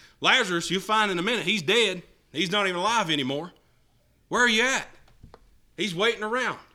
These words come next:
We'll skip on down to verse number nineteen. It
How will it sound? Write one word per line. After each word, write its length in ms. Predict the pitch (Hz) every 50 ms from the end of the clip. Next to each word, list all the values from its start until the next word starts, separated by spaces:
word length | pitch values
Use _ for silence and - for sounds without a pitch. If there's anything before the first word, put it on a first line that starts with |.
| _ _ _ _ _ -
We'll 140 | - 202 220
skip 320 | - - - 277 269 277
on 240 | 269 254 226 214 196
down 220 | 190 202 196 190 175
to 40 |
verse 300 | 165 180 185 180 180 -
number 200 | 185 180 160 143
nineteen. 680 | 139 156 175 180 - - - 185 175 156 123 104 107 - _ _ _ _ _ _ _ _ _ _ _ _ _ _ _ _ _ _ _ _ _ _ _ -
It 60 | -